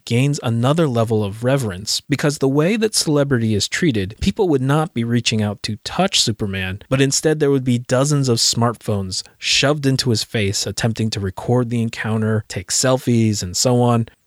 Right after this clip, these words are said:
That the people there gave up on that instinct to record in favor of merely touching him perhaps reinforces the solemnity. The audio that we're getting from the crowd chanting in unison, "Go home, go home," over and over again.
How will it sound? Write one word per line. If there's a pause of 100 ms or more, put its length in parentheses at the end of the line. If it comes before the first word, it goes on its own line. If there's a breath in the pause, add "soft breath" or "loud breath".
That
the
people
there
gave
up
on
that
instinct
to
record
in
favor
of
merely
touching
him (100)
perhaps
reinforces
the
solemnity. (100)
The
audio
that
we're
getting
from
the
crowd
chanting
in
unison,
"Go
home,
go
home,"
over
and
over
again.